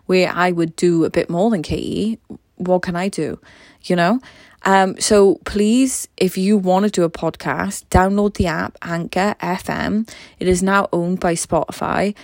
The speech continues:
It is so easy. You create the podcast on there. You just use the app, you record the podcast in, and it will publish it everywhere. Like, it will literally set it all up for you. You don't have to pay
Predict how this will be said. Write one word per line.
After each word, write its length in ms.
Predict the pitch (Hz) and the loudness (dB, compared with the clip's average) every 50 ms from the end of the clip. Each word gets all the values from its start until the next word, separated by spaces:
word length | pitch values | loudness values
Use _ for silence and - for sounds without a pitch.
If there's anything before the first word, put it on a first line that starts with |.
| _ _ _ | _ _ _
It 200 | - 190 185 175 | 0 0 2 2
is 100 | 185 185 | 0 0
so 300 | - - - 208 208 - | 0 2 4 4 4 4
easy. 320 | - 175 175 170 - 196 | 2 -2 -4 -4 -2 -2
You 100 | 190 190 | -2 -2
create 320 | - - - 202 202 190 - | -4 -2 0 0 0 0 -2
the 60 | 185 | -6
podcast 560 | - - 185 180 - - 196 175 180 - - | -4 -2 -2 -4 -2 -2 -4 -2 -2 -2 -4
on 140 | 175 175 170 | -4 -4 -4
there. 120 | 160 165 | -4 -4
You 160 | 180 202 202 | -2 -2 -2
just 220 | 180 - 180 - - | -2 -2 -4 -2 -2
use 180 | 190 196 185 | -2 -2 0
the 120 | - 180 165 | 0 0 0
app, 220 | 160 175 196 - | 2 0 -2 -2
you 120 | 185 180 175 | -4 -4 -4
record 300 | 175 - - 202 202 - | -6 -2 -2 -2 -2 -2
the 60 | - | -6
podcast 600 | - - 185 180 - - 180 175 175 - - - | -4 -2 -2 -2 -2 -4 -4 -4 -4 -6 -6 -4
in, 240 | 156 165 190 214 - - - - - - - - _ | -2 -2 -2 -2 -4 -6 -14 -20 -20 -20 -20 -14 _
and 160 | - 180 185 185 | -2 0 2 2
it 60 | 185 | 4
will 120 | 185 180 | 2 2
publish 500 | - - - 190 190 - 196 185 - - | 2 2 2 2 0 0 0 0 0 -2
it 160 | 143 - - - - _ _ _ _ - | -4 -4 -6 -10 -16 _ _ _ _ -2
everywhere. 480 | - 180 180 180 180 165 160 151 - - - - | 0 0 2 2 2 0 0 -2 -4 -6 -4 0
Like, 220 | 180 180 170 - - | 2 2 2 4 4
it 120 | 202 202 | 4 6
will 180 | 202 214 208 202 | 8 8 8 8
literally 720 | 170 196 214 - - - - - 214 240 254 247 - - | 8 6 4 2 2 -2 -2 0 0 0 0 0 -2 -6
set 420 | - - - - 202 185 185 - | -6 -4 -2 0 0 -2 -2 -2
it 60 | - 185 | -2 0
all 180 | 180 180 175 | 0 0 0
up 120 | 170 - - | -2 -4 -6
for 220 | - - 180 175 180 | -4 -2 0 0 2
you. 140 | 180 196 214 | 2 0 0
You 40 | |
don't 320 | 202 - 202 202 202 - - | 0 2 0 0 0 -2 -4
have 220 | 185 196 190 - | -4 -4 -6 -4
to 80 | - 185 | -4 0
pay 420 | - - 180 185 185 175 165 170 | 2 2 2 2 2 0 -2 -4